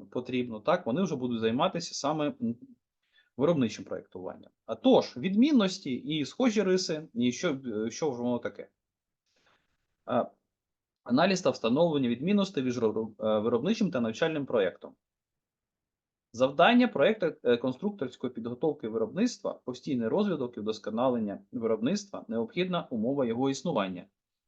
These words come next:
І саме проєктування чи проєктна технологія виступає рушійною силою розвитку та вдосконалення. Вдосконалення знарядь праці —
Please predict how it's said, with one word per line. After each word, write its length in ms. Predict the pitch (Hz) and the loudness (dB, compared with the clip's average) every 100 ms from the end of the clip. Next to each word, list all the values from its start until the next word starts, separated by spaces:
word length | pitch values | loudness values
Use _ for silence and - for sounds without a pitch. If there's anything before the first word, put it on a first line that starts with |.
| _ _ | _ _
І 60 | 151 | -6
саме 360 | - 147 110 | 0 2 2
проєктування 840 | 107 139 143 - 139 170 285 185 113 | 2 4 4 4 0 4 6 4 0
чи 160 | - | -4
проєктна 400 | - 151 131 120 | 2 2 4 0
технологія 680 | 117 123 123 117 107 98 95 | -2 -4 -4 -2 -2 -4 -4
виступає 540 | 110 - 113 143 123 | -6 -8 2 4 4
рушійною 480 | 120 123 131 107 101 | 2 -2 -4 -4 -4
силою 360 | - 220 208 131 | -2 0 2 2
розвитку 460 | 180 202 170 - | 0 0 -4 -6
та 140 | - 151 | 0 2
вдосконалення. 760 | 143 143 127 110 80 64 - _ _ _ _ _ _ _ _ - | 0 -6 -4 -4 -4 -8 -14 _ _ _ _ _ _ _ _ -10
Вдосконалення 880 | 104 156 - 180 170 139 113 107 107 | -2 0 2 2 4 4 2 -2 -2
знарядь 500 | 113 131 139 117 - | 0 2 2 2 2
праці — 440 | 151 226 - 247 | 2 2 -2 -14